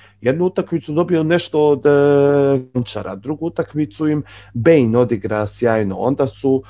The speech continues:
Melton je imao isto sjajnih partija, e, Dieng sada protiv, e, San Antonija, zadnje dvije utakmice. On je na centarskoj liniji, e, pojeo, e, Pirtla i Aldridgea. I ja kad vidim, i plus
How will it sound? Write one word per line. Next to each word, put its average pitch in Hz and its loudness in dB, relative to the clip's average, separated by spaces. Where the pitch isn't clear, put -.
Melton 131 2
je 127 2
imao 123 4
isto 123 -6
sjajnih 117 -2
partija, 101 -4
e, 107 -2
Dieng 131 2
sada 131 -2
protiv, 113 -4
e, 113 2
San 131 0
Antonija, 117 -2
zadnje 117 -2
dvije 120 2
utakmice. - -6
On 95 -8
je 101 -8
na 107 -4
centarskoj 127 -6
liniji, 190 0
e, 147 8
pojeo, 113 4
e, 110 -10
Pirtla 160 2
i 151 4
Aldridgea. 123 0
I 110 -2
ja 135 2
kad 123 -4
vidim, 143 -2
i 123 0
plus 139 -2